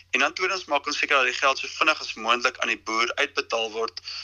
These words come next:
sodra die koper die produk ontvang, ontvang het.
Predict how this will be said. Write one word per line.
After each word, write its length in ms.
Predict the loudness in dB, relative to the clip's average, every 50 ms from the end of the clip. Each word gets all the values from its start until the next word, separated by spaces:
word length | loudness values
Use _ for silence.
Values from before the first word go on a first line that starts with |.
| -10 -4
sodra 440 | -4 -2 -2 0 2 2 4 4 4
die 100 | 2 0
koper 320 | -2 -2 -4 0 0 0
die 100 | 0 0
produk 340 | -2 -4 -4 -2 -2 -2 -2
ontvang, 480 | -4 -12 -6 0 0 0 0 0 -8 -18 _ _ _
ontvang 340 | -10 -2 0 0 0 0
het. 120 | -2 -6